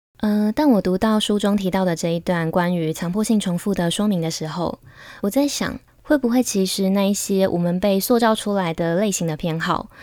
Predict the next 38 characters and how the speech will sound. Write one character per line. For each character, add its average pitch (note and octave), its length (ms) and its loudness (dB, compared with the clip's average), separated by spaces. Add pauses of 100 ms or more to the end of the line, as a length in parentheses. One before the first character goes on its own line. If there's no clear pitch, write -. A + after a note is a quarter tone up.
(200)
不 D4 120 0
只 G3 160 -2
是 A3+ 160 0
会 A3+ 160 2
从 F3+ 340 -2
我 F3 60 2
们 D#3+ 100 0
的 D#3+ 120 -2
父 G#3 140 -2
母 E3+ 140 0
延 D#3 180 -2
伸 E3+ 160 -2
出 E3+ 140 -4
来 D#3+ 200 -4
的。 - 180 -10 (920)
所 - 160 0
以 C#4 120 4
呢， G3 400 0
我 F3 100 -4
又 G#3 280 0
另 B3+ 160 4
外 B3+ 120 4
找 D#3+ 240 -2
了 D#3+ 180 0
一 E3 140 -6
段 F3+ 400 -4
知 A#3 140 -2
名 A3 140 4
心 G3+ 160 -2
理 F3 100 0
学 D#3 220 -4
家 E3+ 220 -4
海 E3 160 -4
苔 D#3+ 140 -4
熊 E3 160 -4
的 D#3+ 80 -4
解 D#3+ 180 -6
释。 - 300 -4